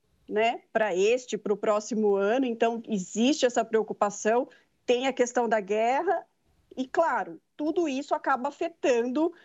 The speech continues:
é, a, as taxas de câmbio, não só do Brasil, né, dos países emergentes e de todo o mundo. Mas a gente tem, eu acho que um adicional muito importante que é somos o Brasil. O Brasil é uma caixinha de surpresas, né? Então, como a professora falou,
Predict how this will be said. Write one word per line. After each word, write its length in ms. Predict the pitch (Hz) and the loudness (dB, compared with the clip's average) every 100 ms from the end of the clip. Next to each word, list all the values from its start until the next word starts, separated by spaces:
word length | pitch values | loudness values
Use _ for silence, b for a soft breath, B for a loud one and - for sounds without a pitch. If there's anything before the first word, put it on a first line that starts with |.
| B - | B -2
é, 360 | 277 277 277 | 2 2 2
a, 200 | 240 240 - | 0 0 -2
as 200 | 269 - | -4 -2
taxas 480 | 339 254 - 269 254 | 0 0 0 -2 -2
de 140 | 320 | -6
câmbio, 380 | 349 269 196 202 | 0 0 0 -2
não 180 | 196 226 | -2 -2
só 200 | 240 233 | 0 0
do 100 | 233 | -2
Brasil, 580 | 269 277 254 254 240 | -2 -2 -4 -4 -2
né, 480 | 175 180 202 214 190 | -2 0 2 2 0
dos 160 | 180 196 | -4 -4
países 440 | - 190 202 196 | 0 0 0 0
emergentes 800 | 208 214 254 220 226 277 - 170 | 2 2 0 0 0 -2 -4 -4
e 80 | 202 | 0
de 160 | 190 | 0
todo 300 | 214 214 214 | 2 2 4
o 20 | 285 | 2
mundo. 460 | 226 196 180 175 B B B B B _ _ _ - | 4 2 0 -4 B B B B B _ _ _ 2
Mas 180 | 285 285 | 4 2
a 100 | 311 | 2
gente 300 | 320 302 - | 0 -4 -6
tem, 440 | - 285 277 302 302 - | -2 0 2 0 -2 -2
eu 160 | 254 247 | 0 2
acho 280 | 240 - 277 | 0 -4 -6
que 100 | 277 | -4
um 160 | 262 | 0
adicional 580 | 254 233 262 254 233 240 | -2 0 -2 0 0 0
muito 320 | 247 247 277 | -4 -8 -4
importante 720 | 311 - 247 - 226 240 277 | -2 0 -2 0 0 0 -6
que 240 | 262 269 247 | -6 -2 0
é 100 | 254 | 0
somos 400 | - 254 247 262 | 0 0 0 -2
o 60 | |
Brasil. 500 | 233 262 262 196 180 | 0 0 0 -2 -2
O 160 | 180 196 | 0 2
Brasil 400 | 226 226 208 233 | 2 0 0 0
é 40 | |
uma 160 | 247 247 | 0 -2
caixinha 440 | - 262 262 254 | -2 -4 -2 -2
de 80 | 233 | -2
surpresas, 680 | 285 294 - 214 170 165 165 | -2 0 0 0 0 -2 0
né? 180 | 185 180 | 2 2
Então, 260 | 190 214 | 2 0
como 200 | 208 226 | 2 0
a 60 | 247 | 2
professora 520 | 240 233 226 240 233 | 0 0 0 0 0
falou, 480 | 233 240 214 202 | 0 0 0 -2